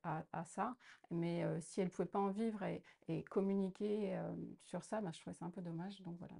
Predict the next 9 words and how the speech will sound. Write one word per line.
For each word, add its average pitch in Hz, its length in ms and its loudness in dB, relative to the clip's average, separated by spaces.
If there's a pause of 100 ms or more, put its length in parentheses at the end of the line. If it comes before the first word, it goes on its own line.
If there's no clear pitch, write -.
donc 170 180 -10
je - 120 -20
leur 165 120 -8
propose, 185 480 -6 (400)
euh, 165 140 0
également, 185 540 2
euh, 170 180 0
ce - 220 -6
coaching-là. 185 720 -2